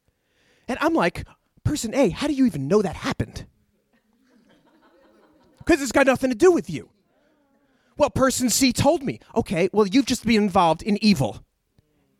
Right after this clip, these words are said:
and you need to repent. 'Cause you are propagating gossip.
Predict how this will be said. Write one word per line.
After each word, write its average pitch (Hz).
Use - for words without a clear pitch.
and 190
you 226
need 208
to 180
repent. 160
'Cause 202
you 233
are 214
propagating 196
gossip. -